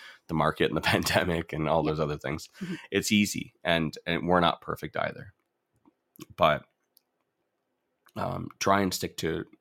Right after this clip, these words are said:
Speaker 1: you know, your rules as much as possible, so that way you're able to treat it like a business. And, you know, put, it's like, yeah, you, you, you start digging a hole, and then it's like you can't get out of it
Speaker 2: Mm-hmm.
Speaker 1: 'cause you just too far gone, and then you can't implement other rules because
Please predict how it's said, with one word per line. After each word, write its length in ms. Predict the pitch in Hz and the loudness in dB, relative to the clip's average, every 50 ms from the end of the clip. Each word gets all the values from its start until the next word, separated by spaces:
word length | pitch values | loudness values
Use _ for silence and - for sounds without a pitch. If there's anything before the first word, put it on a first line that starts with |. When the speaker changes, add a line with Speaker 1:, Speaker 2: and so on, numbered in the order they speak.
| _ _ - | _ _ -6
Speaker 1:
you 60 | 87 | -4
know, 100 | 85 80 | -2 -2
your 160 | 78 80 80 | 0 0 -2
rules 280 | 78 85 87 87 87 - | -2 -2 -4 -4 -4 -6
as 100 | 80 - | -6 -4
much 220 | 87 82 - - | -4 -4 -4 -6
as 60 | 78 | -8
possible, 600 | - - 78 78 78 - - 73 - 80 78 - | 0 2 2 2 2 0 -4 -4 -2 -4 -4 -4
so 160 | - - - | -6 -6 -2
that 160 | 73 78 - - | 0 0 0 0
way 120 | 76 76 | 0 -2
you're 120 | 76 76 | 0 0
able 200 | 76 73 67 78 | 0 0 -2 -2
to 60 | 76 76 | -4 -4
treat 180 | - - 78 | -2 -2 -4
it 60 | - | -2
like 120 | - 71 - | -4 -6 -6
a 40 | 76 | -4
business. 380 | - 78 76 80 78 76 - | -4 -4 -4 -4 -6 -8 -6
And, 120 | 78 76 78 | -4 -2 -2
you 60 | 80 | 0
know, 100 | 78 76 | 0 -2
put, 220 | - - 113 - - - - - - - - - _ _ - - _ _ - - - _ - | -2 -4 -8 -8 -8 -18 -18 -18 -18 -18 -18 -20 _ _ -20 -20 _ _ -14 -14 -14 _ -12
it's 420 | - - - - 110 - - - | -10 -10 -10 -10 -10 -10 -10 -8
like, 240 | - 90 85 78 - - - _ _ _ _ _ _ _ _ - | -6 -6 -8 -8 -10 -16 -20 _ _ _ _ _ _ _ _ -10
yeah, 280 | 92 87 85 85 82 80 - _ _ _ _ _ _ _ _ _ _ _ - | -8 -6 -6 -6 -6 -8 -14 _ _ _ _ _ _ _ _ _ _ _ -20
you, 240 | - - - 82 80 - - - | -14 -10 -10 -8 -8 -10 -10 -10
you, 160 | - 92 - - - | -10 -10 -10 -8 -8
you 80 | 104 | -6
start 220 | - - 113 104 - | 0 2 2 2 4
digging 200 | 101 92 95 87 | 2 2 4 2
a 60 | 82 | 4
hole, 320 | 82 92 95 92 87 82 | 6 8 8 8 8 6
and 100 | 80 80 | 4 2
then 180 | 80 80 80 76 | 0 0 -2 -2
it's 140 | 69 - - | -4 -4 -4
like 160 | 82 78 - | -6 -4 -6
you 80 | 78 73 | -8 -8
can't 220 | - 92 78 67 | -6 -6 -6 -4
get 100 | - 69 | -4 -2
out 100 | 73 78 | 0 0
of 100 | 78 65 | 0 -2
it 180 | 67 - - - _ - - | -4 -8 -10 -12 _ -8 -8
Speaker 2:
Mm-hmm. 160 | 185 156 175 143 _ _ | -6 -6 -6 -8 _ _
Speaker 1:
'cause 160 | - - 82 87 | -12 -10 -6 -6
you 80 | 82 78 | -6 -4
just 280 | - 82 82 - - - 62 64 | -4 -6 -6 -8 -10 -12 -14 -10
too 160 | - - 85 | -6 -4 -4
far 260 | 78 - 73 73 71 | -2 0 2 2 2
gone, 340 | 71 76 78 80 80 80 76 | 2 2 2 4 4 2 2
and 200 | 71 67 71 73 | 0 -2 -2 -2
then 120 | 76 76 78 | -2 -2 -2
you 100 | 78 78 | -4 -4
can't 260 | - 95 90 85 - - | -2 -2 -2 -2 -2 -2
implement 480 | 87 87 - 90 85 82 82 85 85 - | -4 -2 0 0 0 2 0 0 0 2
other 280 | 85 101 98 95 82 | 2 4 4 4 2
rules 320 | 78 76 78 87 90 90 - | 2 0 0 0 0 -2 -2
because 480 | - 90 80 - 87 - 156 - - | -4 -4 -2 0 0 0 0 -2 -6